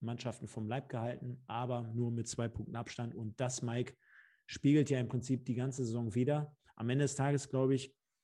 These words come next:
können wir unterschreiben, dass wir es so genommen hätten, so im Januar, weil, äh, da hatten wir relativ wenig Hoffnung. Am Ende des Tages ist es aber, so wie du auch schon sagtest, die schlechteste Saison in der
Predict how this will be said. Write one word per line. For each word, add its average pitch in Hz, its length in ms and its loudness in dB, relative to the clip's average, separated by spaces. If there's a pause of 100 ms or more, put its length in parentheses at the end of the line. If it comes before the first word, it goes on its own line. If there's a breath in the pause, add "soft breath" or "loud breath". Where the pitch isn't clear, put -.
(200)
können 123 280 4
wir 143 340 4
unterschreiben, 127 500 -2
dass 135 180 -2
wir 127 60 0
es 110 80 -4
so 127 140 2
genommen 127 300 4
hätten, 156 280 2
so 139 140 2
im 127 240 0
Januar, 151 520 2 (460 loud breath)
weil, 117 640 -2
äh, 110 60 -6
da 113 160 0
hatten 131 180 -2
wir 117 100 0
relativ 131 440 0
wenig 143 240 0
Hoffnung. 156 440 -2
Am 120 140 -2
Ende 131 140 0
des 131 100 -4
Tages 135 320 2
ist 131 160 -2
es 135 140 -6
aber, 127 300 0
so 120 180 2
wie 120 60 2
du 120 120 2
auch 110 80 -4
schon 113 160 -6
sagtest, 123 460 -6 (580)
die - 80 -8
schlechteste 139 640 0
Saison 123 420 -2 (300)
in 120 160 -4
der 123 260 -4